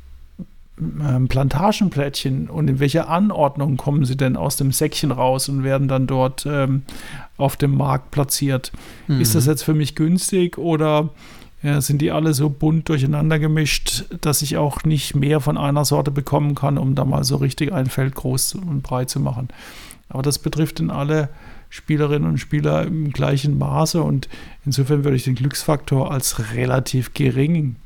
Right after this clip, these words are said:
Speaker 1: bewerten.
Speaker 2: Mhm.
Speaker 1: Ja. Ja, ähm, ich hab's vorher schon gesagt, ich hab's jetzt wirklich schon relativ oft gespielt und, ähm,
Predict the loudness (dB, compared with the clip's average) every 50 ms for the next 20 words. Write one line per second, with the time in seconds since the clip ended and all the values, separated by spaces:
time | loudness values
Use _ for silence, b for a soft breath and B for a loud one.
0 | -20 -20 -18 -6 -2 0 2 2 2 2 2 0 0 -2 -4 -2 -2 -2 -2 -4
1 | -8 -14 -20 -20 -20 -20 -20 -20 -20 -20 -20 -20 -20 -20 _ _ -2 0 0 2
2 | 2 2 0 0 -2 -2 -4 -6 -6 -6 -8 -10 -12 -12 -12 -14 B B B B
3 | B B B B B B B B B B B B B B B B B B B B
4 | B B B B -20 -20 -20 -20 -20 -20 -20 -20 -20 _ _ _ -8 -4 -2 0
5 | 2 2 2 0 -2 -4 -10 -12 -14 -8 -4 -2 0 2 2 2 2 2 2 2
6 | 0 0 -2 B B B B B B B B B B _ -18 -12 -6 -4 -2 -2
7 | -2 0 0 0 2 2 2 0 0 0 0 0 0 -2 -2 -2 -2 -2 -2 -2
8 | -2 -2 -2 -2 -4 -4 -4 -2 -2 0 -2 -2 0 0 0 0 -2 -4 -6 -4
9 | -2 -2 -2 -2 -2 -2 -2 -2 -2 -4 -10 -12 -8 -4 -4 -4 -4 -6 -6 -6
10 | -4 -4 -4 -4 -2 0 0 2 2 2 0 -2 -6 B B B B B B B
11 | B B B B -10 -4 -2 0 2 2 2 2 0 0 -2 -2 0 0 2 2
12 | 2 2 2 2 2 0 0 -2 -4